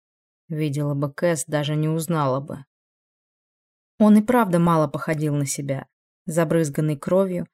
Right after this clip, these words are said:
с прилипшими к лицу потными волосами, превратившимися в бурые сосульки, с сочащимися ранами по телу,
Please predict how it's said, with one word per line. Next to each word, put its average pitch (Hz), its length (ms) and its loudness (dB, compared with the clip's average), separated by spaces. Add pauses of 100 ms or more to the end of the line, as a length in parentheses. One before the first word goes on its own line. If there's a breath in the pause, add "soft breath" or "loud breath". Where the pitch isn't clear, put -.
(120)
с - 100 -8
прилипшими 208 600 2
к - 80 -6
лицу 180 280 -2
потными 170 440 2
волосами, 160 640 0
превратившимися 170 920 -2
в 160 80 -6
бурые 165 320 -2
сосульки, - 680 -4 (200)
с - 120 -6
сочащимися 175 840 0
ранами 190 360 4
по 175 160 -2
телу, 165 480 -2